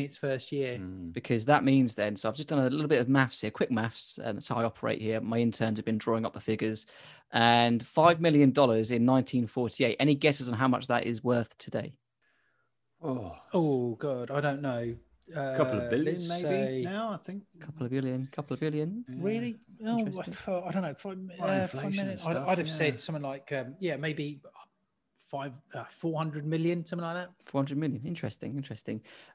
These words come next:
Speaker 3: Um, Mark's closest is actually worth
Speaker 1: Really?
Speaker 3: fifty-four billion, just over.
Speaker 1: Goodness.
Speaker 3: Um, in fact, I say just over. It's like <laughs>
Speaker 1: <laughs>
Speaker 3: millions over, obviously, but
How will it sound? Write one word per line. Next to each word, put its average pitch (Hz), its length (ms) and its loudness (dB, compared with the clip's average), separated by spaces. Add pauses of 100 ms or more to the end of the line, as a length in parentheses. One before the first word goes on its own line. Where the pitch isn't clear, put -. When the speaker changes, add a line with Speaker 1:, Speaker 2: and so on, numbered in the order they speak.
Speaker 3:
Um, 131 520 6
Mark's 147 300 8
closest 147 560 2
is 143 160 4
actually 160 320 2
worth 131 220 8
Speaker 1:
Really? 120 220 -6 (220)
Speaker 3:
fifty-four 170 680 4 (160)
billion, 113 460 6 (340)
just - 240 0
over. 117 380 6 (240)
Speaker 1:
Goodness. 120 540 2
Speaker 3:
Um, 113 120 0
in 123 140 -2
fact, - 260 6
I 123 40 4
say 147 180 10
just 123 240 2
over. 110 200 2
It's 110 300 2
like 113 240 2 (280)
<laughs> - 280 -10
Speaker 1:
<laughs> - 180 2
Speaker 3:
millions 131 600 10
over, 110 240 8
obviously, 113 260 2
but 113 220 2